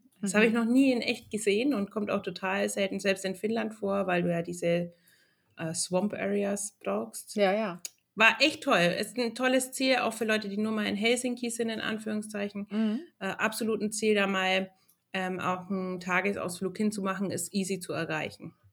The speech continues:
Speaker 2: Ja.
Speaker 1: Wirklich.
Speaker 2: Ja, generell zu
Speaker 1: Genau.
Speaker 2: empfehlen von Helsinki aus, äh, immer mal auch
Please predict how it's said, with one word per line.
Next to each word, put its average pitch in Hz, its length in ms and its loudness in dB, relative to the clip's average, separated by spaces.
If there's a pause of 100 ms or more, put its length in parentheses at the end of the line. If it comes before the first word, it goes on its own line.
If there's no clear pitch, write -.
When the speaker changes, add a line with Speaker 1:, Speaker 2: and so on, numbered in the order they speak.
(320)
Speaker 2:
Ja. 214 140 -4
Speaker 1:
Wirklich. 180 360 -10 (500)
Speaker 2:
Ja, 240 240 4
generell 196 440 6
zu - 60 -10
Speaker 1:
Genau. 226 100 4
Speaker 2:
empfehlen 202 600 4
von 190 300 -4
Helsinki 190 540 2
aus, 175 380 0 (380)
äh, 175 520 0
immer 185 200 0
mal 170 360 -2
auch 170 300 2